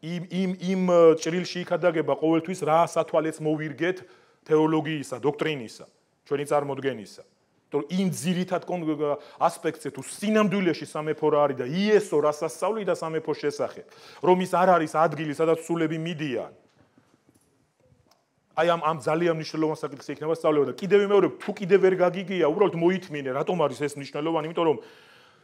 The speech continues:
ჩვენ დღეს შევეხებით აქ საკითხებს, რომელიც დაგეხმარებათ, დაინახოთ, როგორ ცვლის ეკლესიის კონცეფციას. თუ ეკლესიის კონცეფცია შეცვლილია, მეგობრებო, მაშინ მორწმუნე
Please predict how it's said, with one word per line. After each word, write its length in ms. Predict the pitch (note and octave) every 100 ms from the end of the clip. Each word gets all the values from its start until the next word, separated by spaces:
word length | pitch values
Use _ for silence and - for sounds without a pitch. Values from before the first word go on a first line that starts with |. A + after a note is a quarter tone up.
| _
ჩვენ 220 | - G3 G#3
დღეს 200 | F#3 F#3+
შევეხებით 440 | F#3 F#3+ F#3 E3+ D#3+
აქ 100 | F3
საკითხებს, 440 | F3+ F3+ E3+ D#3 D#3
რომელიც 260 | E3+ E3
დაგეხმარებათ, 600 | C3+ D#3 E3 F3 E3+ D3 A#2
დაინახოთ, 500 | D3 F3 D3+ - -
როგორ 280 | C#3 F3 F#3+ F#3
ცვლის 300 | F#3 F3 D#3
ეკლესიის 400 | D3+ D3+ D3+ C#3+
კონცეფციას. 520 | - D3 D3+ D3 C3 A#2
თუ 120 | F3+ F#3+
ეკლესიის 400 | F#3 F#3 F#3 F3+
კონცეფცია 500 | F3+ E3+ E3 - D#3+
შეცვლილია, 520 | D#3+ D#3 E3+ E3+ D#3+
მეგობრებო, 480 | D3 D3+ E3 E3 C#3+ - - -
მაშინ 260 | F3 F#3 F3+
მორწმუნე 540 | D#3 A3 - A3+ A3